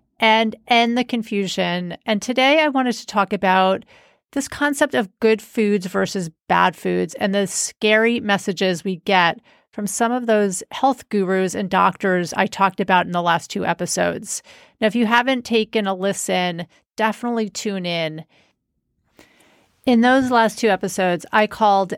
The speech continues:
out a few specific health professionals. And if you want to call a psychic with a half a dozen books on how to treat your health, or a naturopath who does nothing but sell expensive products,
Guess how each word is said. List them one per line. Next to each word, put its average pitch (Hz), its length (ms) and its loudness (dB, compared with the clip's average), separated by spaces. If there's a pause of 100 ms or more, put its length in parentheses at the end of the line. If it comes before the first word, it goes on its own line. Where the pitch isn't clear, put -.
(160)
out 185 580 0 (100)
a 247 140 -2
few 269 400 -2
specific 208 600 -4
health 170 280 0
professionals. 175 880 -4 (420)
And 220 120 2
if 226 120 0
you 240 160 0
want 214 340 2
to 226 100 -2
call 202 260 2
a 196 60 -2
psychic 180 640 0
with 185 140 -2
a 175 60 -2
half 185 240 2
a 214 40 -2
dozen 202 300 0
books 170 340 0
on 170 80 -6
how 160 220 -4
to 196 100 -2
treat 196 240 -6
your 185 140 -2
health, 170 360 0 (440)
or 202 220 2
a 202 100 2
naturopath 196 960 0
who 180 100 -10
does 180 240 -10
nothing 202 440 -8
but 214 120 -8
sell 190 200 -4
expensive 180 520 -8
products, 180 640 0